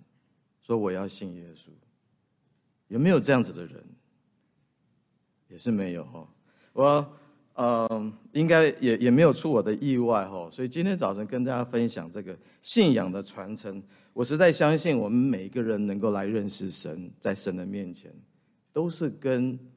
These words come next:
人有关系。当然，最终是因为这位神，他是一个要我们不断的来传扬他、来让人可以认识他的。哦，所以我们应该都是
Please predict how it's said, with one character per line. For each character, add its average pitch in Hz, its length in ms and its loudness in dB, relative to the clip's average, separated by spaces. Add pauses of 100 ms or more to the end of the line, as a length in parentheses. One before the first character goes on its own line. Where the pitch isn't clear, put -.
(300)
人 107 280 -2
有 135 200 2
关 82 320 -12
系。 - 280 -20 (640)
当 131 140 2
然， 123 180 0
最 143 180 2
终 117 200 0
是 113 140 -8
因 110 200 -4
为 101 160 -6
这 98 180 -12
位 98 160 -14
神， 85 360 -14 (760)
他 147 180 2
是 135 240 0
一 120 200 2
个 107 180 0
要 110 260 2
我 95 280 -6
们 92 240 -12
不 - 120 -14
断 107 220 -2
的 95 120 -8
来 90 220 -14 (400)
传 123 540 0
扬 101 260 0
他、 95 320 -14
来 90 140 -18
让 107 300 -4
人 98 100 -8
可 98 140 -16
以 87 100 -12
认 98 220 -10
识 - 180 -18
他 82 140 -20 (120)
的。 - 120 -20 (600)
哦， 87 220 -18
所 143 160 -2
以 139 180 4
我 127 180 0
们 147 400 2 (640)
应 151 180 2
该 139 200 4
都 131 240 2
是 113 400 -8